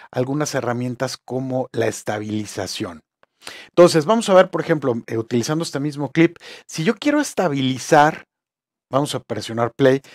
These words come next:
si se fijan, esta toma está grabada con cámara en mano.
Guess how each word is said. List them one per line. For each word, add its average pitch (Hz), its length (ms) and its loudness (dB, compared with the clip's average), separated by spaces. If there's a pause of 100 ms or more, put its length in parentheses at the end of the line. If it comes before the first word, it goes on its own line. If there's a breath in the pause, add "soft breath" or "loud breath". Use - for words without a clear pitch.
(180 loud breath)
si 127 100 -8
se 120 100 -2
fijan, 156 340 0 (1300)
esta 175 240 4
toma 156 400 4
está 143 260 0
grabada 131 500 4
con 110 180 -10
cámara 110 320 -4
en 95 100 -14
mano. 95 220 -18